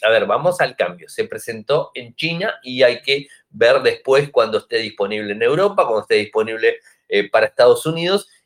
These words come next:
y, digamos, a ver si realmente hacen el cambio de yuanes a, a euros o a dólares, o si les suman impuestos. Siempre recuerden, como les digo, que China tiene, eh, las ventas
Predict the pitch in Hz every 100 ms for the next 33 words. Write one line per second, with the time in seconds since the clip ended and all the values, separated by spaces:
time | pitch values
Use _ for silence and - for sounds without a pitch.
0 | _ 139 175 147 135 123 - - 107 127
1 | 139 151 113 110 113 131 113 104 113 -
2 | 110 - 113 104 - 131 120 107 98 95
3 | 95 135 113 101 87 - 85 82 82 -
4 | 123 160 160 147 - 185 131 220 214 220
5 | 233 - _ _ - 120 165 151 - 117
6 | 104 101 - - 113 113 120 220 165 104
7 | - 117 131 120 117 131 143 151 147 147
8 | _ _ - 95 104 110 135 151 160 185
9 | - - _ _ 120 123 - - 151 151
10 | 151 147 127 131 143 147 _ - 107 107
11 | - 117 113 - 131 143 143 147 147